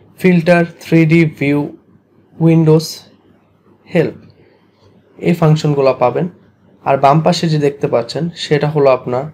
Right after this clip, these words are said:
toolbar, সেটাকে toolbar বলা হয়। toolbar থেকে আপনারা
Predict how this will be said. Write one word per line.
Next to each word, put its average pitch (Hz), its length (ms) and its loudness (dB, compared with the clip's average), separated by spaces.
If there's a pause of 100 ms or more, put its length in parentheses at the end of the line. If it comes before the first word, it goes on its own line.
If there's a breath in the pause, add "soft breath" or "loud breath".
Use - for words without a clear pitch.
(300)
toolbar, 175 420 2 (580)
সেটাকে 160 320 -2 (140)
toolbar 180 360 4 (100)
বলা 175 200 0
হয়। 190 160 -2 (400)
toolbar 165 360 2 (100)
থেকে 160 240 0
আপনারা 135 280 -8